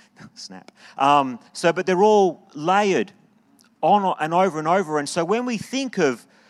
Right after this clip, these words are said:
what the resurrection is and what heaven might be and all that sort of stuff, it's all coloured and it's all filtered through this lens.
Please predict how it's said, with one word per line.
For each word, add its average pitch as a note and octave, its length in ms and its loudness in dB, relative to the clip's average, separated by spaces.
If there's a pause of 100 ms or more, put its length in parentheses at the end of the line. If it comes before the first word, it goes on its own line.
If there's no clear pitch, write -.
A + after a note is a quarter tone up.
(160)
what F3+ 180 0
the F3 100 -6
resurrection D#3+ 640 -4
is E3+ 320 -2
and C#3 160 -6
what D3+ 180 0
heaven F3 340 -6
might C#3+ 280 -4
be D3 180 -6
and C#3 120 -4
all C#3+ 100 -8
that D#3 160 -4
sort D#3 220 -12
of C#3+ 60 -8
stuff, - 380 -2 (220)
it's - 160 -6
all A3 260 -2
coloured G#3+ 600 -2 (640)
and E3+ 120 -4
it's - 220 -4
all G3 300 4
filtered G#3+ 540 -4
through D3+ 260 -4
this C#3 240 -8
lens. C#3 680 -8